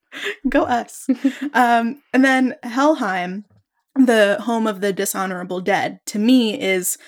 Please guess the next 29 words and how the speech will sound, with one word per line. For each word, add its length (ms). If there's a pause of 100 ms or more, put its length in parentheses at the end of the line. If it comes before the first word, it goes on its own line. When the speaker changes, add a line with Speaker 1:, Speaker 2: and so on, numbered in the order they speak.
(180)
Speaker 1:
the 220 (120)
Oort 220
cloud. 440 (520)
Uh, 200
so 160
the 100
Oort 240
cloud 380
is 220
this 220 (100)
giant, 640 (320)
uh, 540 (100)
diffuse 460
cloud 400
of 400
asteroids 640
and 140
other 280
space 680 (380)
rocks. 600
It's 240
outside 380
of 140
Pluto, 320
and 300
it 100
extends 520
out 240
to, 340